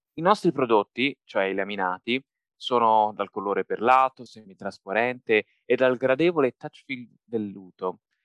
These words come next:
e rappresentano a tutti gli effetti la prima soluzione cento per cento eco-friendly nel mercato del packaging.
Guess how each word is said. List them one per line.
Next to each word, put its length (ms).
e 120
rappresentano 840
a 100
tutti 240
gli 80
effetti 500
la 160
prima 340
soluzione 680
cento 320
per 200
cento 520
eco-friendly 720
nel 160
mercato 400
del 180
packaging. 720